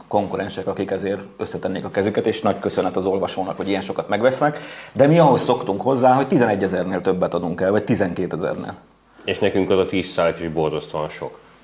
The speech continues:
Speaker 2: Tehát a mai napig ugye megkapjuk azt, hogy na, nektek is a guruló dollárok, meg mit, mit sírtok meg. Hát, és az a helyzet, hogy nem, tehát nincsenek guruló dollárok, hozzánk tényleg egy cent sem jutott, nem is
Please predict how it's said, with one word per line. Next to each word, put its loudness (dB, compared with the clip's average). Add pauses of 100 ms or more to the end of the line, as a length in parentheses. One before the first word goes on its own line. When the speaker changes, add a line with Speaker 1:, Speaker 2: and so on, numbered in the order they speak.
(120)
Speaker 2:
Tehát -14
a 2
mai 2
napig 0
ugye 0
megkapjuk -4
azt, -4
hogy -6
na, 2
nektek -2
is -6
a -2
guruló 0
dollárok, 0
meg -6
mit, -6
mit -6
sírtok -8
meg. -8 (400)
Hát, -10 (120)
és -10
az -2
a 2
helyzet, 0
hogy -4
nem, -2
tehát -4
nincsenek -4
guruló -6
dollárok, -2 (540)
hozzánk -4
tényleg -2
egy -8
cent -6
sem -6
jutott, 0
nem -4
is -10